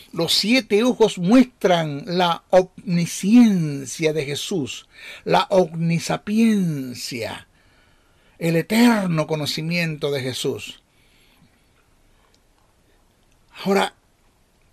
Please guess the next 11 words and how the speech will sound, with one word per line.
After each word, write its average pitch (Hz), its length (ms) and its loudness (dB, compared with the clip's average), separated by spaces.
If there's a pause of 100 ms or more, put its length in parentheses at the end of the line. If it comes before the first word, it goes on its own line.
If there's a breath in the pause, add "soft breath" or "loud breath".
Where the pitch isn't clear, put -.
(120)
vamos 240 320 2
a 196 100 4
leer 220 300 2
Apocalipsis 190 1120 -2
capítulo 190 840 -6
cinco, 254 640 -2
verso 180 380 -2
uno 175 200 -4
al 147 160 -8
catorce. - 720 -10 (120)
Dice, 254 760 0